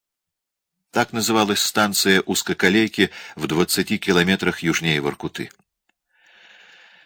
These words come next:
После победы троцкистской голодовки в марте тысяча девятьсот тридцать седьмого года и обмана её прислана была из Москвы комиссия Григоровича для следствия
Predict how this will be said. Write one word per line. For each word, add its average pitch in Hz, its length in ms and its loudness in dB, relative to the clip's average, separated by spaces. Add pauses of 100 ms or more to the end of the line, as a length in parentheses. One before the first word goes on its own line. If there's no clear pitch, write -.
(100)
После 156 360 6
победы 143 480 8
троцкистской 127 680 2
голодовки 110 580 6
в 90 120 4
марте 107 400 2
тысяча 107 420 -4
девятьсот 90 540 0
тридцать - 460 -2
седьмого 87 400 2
года 98 400 2 (560)
и 107 200 6
обмана 104 640 2
её 73 500 0 (480)
прислана 110 500 2
была 87 240 4
из 80 140 2
Москвы 92 480 2
комиссия 90 640 2
Григоровича 85 960 2 (380)
для 76 320 -2
следствия 123 840 2